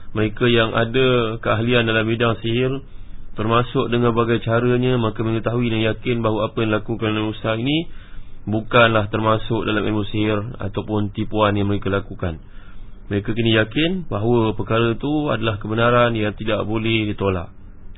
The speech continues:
Mereka yakin bahawa tidak ada yang mampu melakukannya melainkan zat yang mengatakan sesuatu, "Kun fayakun." Jadi maka jadilah. Pada waktu itulah ahli sihir ni semuanya tersungkur sujud kepada Allah dan menyatakan, "Kami beriman kepada Rabb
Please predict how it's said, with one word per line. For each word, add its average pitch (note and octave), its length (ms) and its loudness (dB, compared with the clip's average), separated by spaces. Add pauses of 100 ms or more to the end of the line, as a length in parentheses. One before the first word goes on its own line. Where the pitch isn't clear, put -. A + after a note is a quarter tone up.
(300)
Mereka A2 320 2
yakin C3 240 0
bahawa A#2 160 0
tidak B2+ 240 2
ada A#2+ 80 2
yang A2+ 80 2
mampu B2+ 240 2
melakukannya B2 640 0
melainkan C3 640 0 (360)
zat A#2+ 600 4
yang A#2+ 320 6
mengatakan A#2+ 800 2
sesuatu, C#3+ 480 0
"Kun G3+ 480 2
fayakun." F#2 560 -4 (640)
Jadi A#2 240 2
maka G#2+ 240 2
jadilah. F#2+ 480 -2 (400)
Pada A2 160 0
waktu A2+ 160 -2
itulah A#2+ 320 4
ahli G#2+ 160 -2
sihir A2+ 160 2
ni A2+ 160 0
semuanya A#2+ 320 0
tersungkur A2+ 440 0
sujud A#2 280 -2
kepada G#2+ 240 -2
Allah C#3 240 2
dan A#2 80 0
menyatakan, B2 400 0
"Kami B2 240 0
beriman B2 320 0
kepada A2 320 0
Rabb A#2+ 160 0